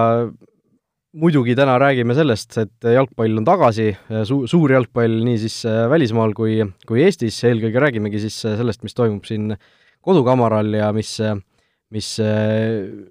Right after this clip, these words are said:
mis, mida huvitavat siin Premium Liiga esimeses voorus peale seda naasmist, äh, juhtunud on. Ja võib-olla alustamegi siis,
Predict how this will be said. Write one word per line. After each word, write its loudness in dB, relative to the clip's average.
mis, -12
mida 2
huvitavat 2
siin -4
Premium 2
Liiga 2
esimeses 0
voorus 2
peale -2
seda -4
naasmist, -2
äh, 0
juhtunud 0
on. 4
Ja -2
võib-olla 2
alustamegi -2
siis, -6